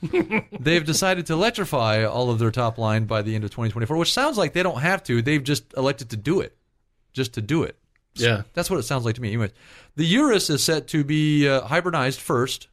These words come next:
Speaker 2: uh, with Winkerman's promise.
Speaker 1: Still one
Speaker 2: It
Speaker 1: of the
Speaker 2: will be faster than the raw V eight in the, uh, the current one now.
Speaker 1: Urus,
Speaker 2: So
Speaker 1: still one of the worst names in all of autom-, automotive dumb.
Speaker 2: Yeah, it really sounds like it's something you go to a doctor to,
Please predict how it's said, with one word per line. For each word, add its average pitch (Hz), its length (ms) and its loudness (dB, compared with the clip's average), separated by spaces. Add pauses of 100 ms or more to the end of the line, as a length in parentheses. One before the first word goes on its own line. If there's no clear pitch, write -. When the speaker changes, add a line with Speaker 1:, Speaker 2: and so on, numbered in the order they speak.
(160)
Speaker 2:
uh, 107 240 0
with 117 260 -4
Winkerman's 110 420 -6
promise. 110 460 -8 (120)
Speaker 1:
Still 107 480 0
one 101 200 2
Speaker 2:
It 98 40 6
Speaker 1:
of 92 100 0
the 98 60 0
Speaker 2:
will 101 80 4
be 117 200 2
faster 156 540 -2
than 127 280 -2
the 120 120 -2
raw 131 320 -2
V 104 240 -4
eight 90 240 -4
in 101 240 -8
the, 101 260 -6
uh, 98 160 -6
the 107 120 -10
current 110 240 -8
one 104 140 -6
now. 107 340 -8
Speaker 1:
Urus, 117 360 2
Speaker 2:
So - 60 4
Speaker 1:
still 131 360 2
one 113 180 4
of 87 80 -4
the 95 100 -2
worst 107 440 0
names 98 440 0
in 85 240 -10
all 110 300 0
of 92 200 -4
autom-, 104 340 0 (100)
automotive 98 640 -2
dumb. 90 320 -6 (440)
Speaker 2:
Yeah, 143 100 2
it - 20 0
really 185 160 4
sounds 147 220 0
like 127 120 2
it's 117 140 -2
something 120 220 -2
you 107 100 2
go 113 80 4
to 107 80 2
a 92 60 0
doctor 98 440 -4
to, 87 280 -4